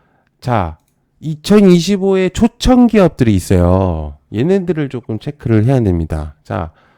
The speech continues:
온코닉 테라피틱스. 얘는 요번에 상장한 기업입니다. 아시겠지만. 자, 온코닉 테라피틱스는요,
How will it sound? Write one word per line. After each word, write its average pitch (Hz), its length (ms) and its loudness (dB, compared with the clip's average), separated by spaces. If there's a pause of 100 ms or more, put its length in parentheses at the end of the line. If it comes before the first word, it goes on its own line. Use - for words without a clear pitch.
(140)
온코닉 165 500 -2
테라피틱스. 120 680 -6
얘는 156 1080 -2
요번에 180 460 2
상장한 143 500 0
기업입니다. 95 680 0 (180)
아시겠지만. 101 680 0 (400)
자, 113 280 2
온코닉 202 420 2
테라피틱스는요, 135 1300 0